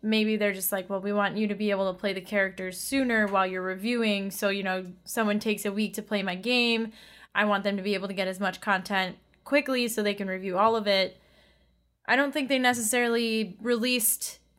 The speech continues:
the cheaper things, or the cheaper characters in the review copies to affect their opinion of the pricing as much as being able to get them more content quicker to review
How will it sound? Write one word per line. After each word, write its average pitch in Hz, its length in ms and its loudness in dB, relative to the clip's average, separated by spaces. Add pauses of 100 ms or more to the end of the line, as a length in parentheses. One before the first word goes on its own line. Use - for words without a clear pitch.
the 226 280 2
cheaper 247 440 0
things, 220 420 2 (140)
or 240 80 2
the 233 100 4
cheaper 240 320 -2
characters 214 460 0
in 240 160 -2
the 220 100 2
review 214 240 0
copies 196 720 -2 (640)
to 202 640 0 (380)
affect 208 560 -2
their 196 480 2 (420)
opinion 214 440 2
of 190 100 -2
the 196 80 0
pricing 202 560 -2
as 190 160 -4
much 185 240 -6
as 175 440 -4 (400)
being 214 200 2
able 202 220 0
to 208 120 -2
get 208 220 0
them 202 140 2
more 202 200 4
content 185 640 -2 (400)
quicker 196 600 0 (120)
to 220 160 -4
review 202 500 -2